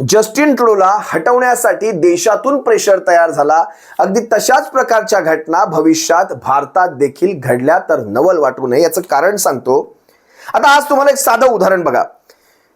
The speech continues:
अमेरिकेमध्ये वीस तारखेला, येत्या वीस जानेवारी रोजी इनॉग्रेशन आहे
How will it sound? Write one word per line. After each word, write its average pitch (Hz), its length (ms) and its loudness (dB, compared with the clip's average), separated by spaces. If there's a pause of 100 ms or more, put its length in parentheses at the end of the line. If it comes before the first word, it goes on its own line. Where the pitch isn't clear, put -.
(380)
अमेरिकेमध्ये 240 880 2 (180)
वीस 254 380 0
तारखेला, 190 340 2
येत्या 220 220 2
वीस 233 300 0
जानेवारी 214 400 0
रोजी 170 420 2 (140)
इनॉग्रेशन 240 580 2
आहे 226 220 2